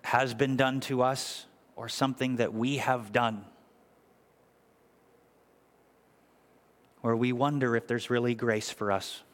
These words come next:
Lord, would you help us? Would you help that person to again surrender that to you, confident that Jesus is enough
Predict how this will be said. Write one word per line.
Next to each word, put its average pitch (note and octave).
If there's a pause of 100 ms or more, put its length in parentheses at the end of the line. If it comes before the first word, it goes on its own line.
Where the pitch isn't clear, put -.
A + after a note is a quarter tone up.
(1300)
Lord, B2
would A2+
you B2+
help B2+
us? B2+ (160)
Would G#2
you A2
help A#2+
that A#2
person A#2
to G#2+
again A#2
surrender A#2
that A2+
to B2
you, G#2+
confident B2 (880)
that G#2+
Jesus C3+
is B2+
enough B2+